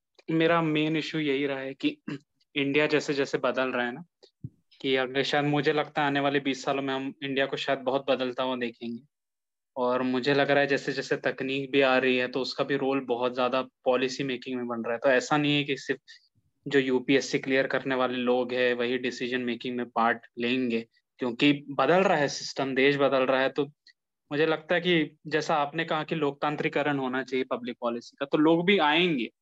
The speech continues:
और मुझे लगता है आना चाहिए लोगों को, जो कि इस देश का भला चाहते हैं, समाज का भला चाहते हैं।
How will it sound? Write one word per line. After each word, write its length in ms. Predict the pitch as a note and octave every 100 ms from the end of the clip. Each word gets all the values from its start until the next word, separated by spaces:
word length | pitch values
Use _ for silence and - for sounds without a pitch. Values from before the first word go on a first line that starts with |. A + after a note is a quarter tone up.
| _ - -
और 120 | D#3
मुझे 200 | E3 E3+
लगता 260 | F3 F3
है 60 | F#3
आना 300 | C3+ C#3 E3
चाहिए 400 | E3 B2+ B2 B2+ - _ _ -
लोगों 200 | C3 C3
को, 280 | D3 D#3 - _ A#2
जो 300 | A2 C3 C3
कि 200 | C#3 C3
इस 80 |
देश 280 | C3 C3 B2+
का 120 | B2+
भला 260 | C3 B2 B2
चाहते 380 | B2 A#2+ A#2 A#2+
हैं, 160 | A#2
समाज 400 | A#2 - A#2 A#2
का 120 | - B2
भला 220 | A#2 A#2
चाहते 420 | A2+ G#2+ - _
हैं। 120 | A#2